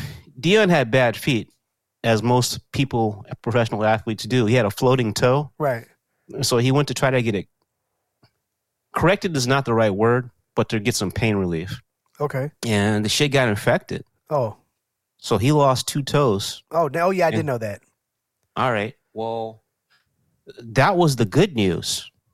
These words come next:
Speaker 1: At first, they said, "You're gonna die. 'Cause of blood clots. We can't stop 'em all."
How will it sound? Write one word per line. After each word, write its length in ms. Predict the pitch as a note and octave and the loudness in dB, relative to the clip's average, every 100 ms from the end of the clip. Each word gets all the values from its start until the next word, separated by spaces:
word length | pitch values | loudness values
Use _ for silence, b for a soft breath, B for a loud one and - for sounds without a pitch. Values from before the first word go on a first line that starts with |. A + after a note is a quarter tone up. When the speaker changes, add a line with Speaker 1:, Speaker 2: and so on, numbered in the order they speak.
| _ _ _ - | _ _ _ -8
Speaker 1:
At 120 | A2 | -6
first, 400 | - G3 A#3+ - | 0 2 2 0
they 140 | D#3 | -2
said, 560 | C3 D3 C3+ C3 B2 A#2+ B B - | 0 2 2 2 0 -4 B B -4
"You're 120 | C3 | 0
gonna 220 | D3 G2 | 2 2
die. 440 | F#2 C3 G#2+ E2 - _ _ _ _ _ _ _ _ _ _ _ _ | 2 2 0 -4 -12 _ _ _ _ _ _ _ _ _ _ _ _
'Cause 160 | A2+ A2+ | -2 -2
of 140 | F#2+ | 0
blood 220 | A#2+ D3+ | 2 0
clots. 300 | - A2 E2+ A2 | 0 -2 -2 -6
We 40 | |
can't 200 | - A#2 | -6 -6
stop 240 | - C#3 B2 | -2 -2 0
'em 120 | G#2+ | -4
all." 300 | F#2+ F2+ | -4 -6